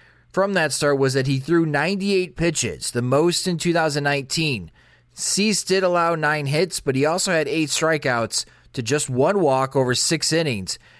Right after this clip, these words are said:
as he continues to pitch well in triple A. Be interesting to see if the White Sox front office gives the green light for Cease to have starts where he approaches a hundred pitches in outings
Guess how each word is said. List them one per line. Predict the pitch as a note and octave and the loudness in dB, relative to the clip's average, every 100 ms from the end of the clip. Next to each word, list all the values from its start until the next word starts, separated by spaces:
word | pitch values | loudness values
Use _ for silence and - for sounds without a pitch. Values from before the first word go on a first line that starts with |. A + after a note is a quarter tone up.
| _ - | _ -6
as | A2+ | -2
he | C3+ | 0
continues | C3+ C3 G3 A3+ | -2 -2 0 0
to | - | -2
pitch | D3 C#3+ C3 | 0 -2 0
well | C#3 F#3+ E3+ C#3+ - - | 0 2 2 0 -4 -12
in | C#3 C3 | -8 -4
triple | D3+ C3+ C3 E3 | -4 -2 0 2
A. | C3+ F#2 - _ _ _ | 0 -4 -12 _ _ _
Be | C#3 F#3 | 0 0
interesting | G#3+ A3+ - G#3+ | 0 0 0 0
to | F3+ | 0
see | - G3 | 0 0
if | |
the | F3 | 0
White | D#3 D#3+ E3+ | 2 0 0
Sox | E3+ D#3 D3 | 0 -2 -2
front | - D3+ | -4 0
office | C#3 C#3+ C#3 E3 C#3 - - - | 0 -2 -2 -2 -2 -4 -8 -8
gives | - C#3+ E3 | 0 0 2
the | D3+ | -2
green | D3 E3 E3+ | 0 0 2
light | D3+ D#3 | 0 0
for | D3 D3 | 0 0
Cease | - D#3+ D#3 D3 | 0 0 0 0
to | C#3+ | -2
have | A#2+ C#3 D3 D3+ | -2 -2 -2 -2
starts | - D#3 D#3+ D3 - - - _ | 0 0 0 -2 -8 -8 -20 _
where | C3+ C3 | 2 4
he | C3 | 2
approaches | B2+ - C#3 D3 D#3+ | 0 2 2 2 0
a | D3+ | 0
hundred | B2+ C#3+ C#3 | 0 0 0
pitches | C#3+ C#3 D#3+ D3+ | 0 -2 0 0
in | E3 E3 | 0 2
outings | F3 F3+ G3 F#3 - | 2 2 0 -2 -6